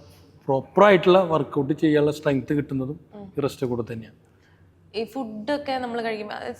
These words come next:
Speaker 2: സാധാരണ ഇപ്പൊ, ഏഹ്, എന്താ പറയാ, വെയിറ്റ് ഗെയിൻ ചെയ്യാണ് ഫസ്റ്റ് ചെയ്യുന്നത്,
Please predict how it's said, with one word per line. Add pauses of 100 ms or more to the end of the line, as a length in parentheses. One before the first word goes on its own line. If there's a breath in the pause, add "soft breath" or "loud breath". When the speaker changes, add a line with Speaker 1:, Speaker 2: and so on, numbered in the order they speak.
Speaker 2:
സാധാരണ
ഇപ്പൊ,
ഏഹ്, (220)
എന്താ
പറയാ,
വെയിറ്റ്
ഗെയിൻ
ചെയ്യാണ്
ഫസ്റ്റ്
ചെയ്യുന്നത്,